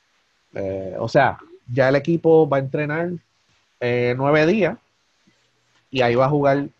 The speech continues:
en ese, en ese torneo final donde va a foguear con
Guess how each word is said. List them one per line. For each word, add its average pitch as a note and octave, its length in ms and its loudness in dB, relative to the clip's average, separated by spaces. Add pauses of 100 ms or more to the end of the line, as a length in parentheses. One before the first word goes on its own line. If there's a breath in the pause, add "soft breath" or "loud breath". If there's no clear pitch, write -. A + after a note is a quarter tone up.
(140)
en B2 140 -6
ese, B2 540 -4
en B2+ 120 -6
ese C3 160 -6
torneo C#3+ 460 0
final E3+ 460 -2 (240)
donde C3 380 -4
va A2 140 0
a A2 40 -4
foguear C3+ 520 -2 (800)
con C3 260 -2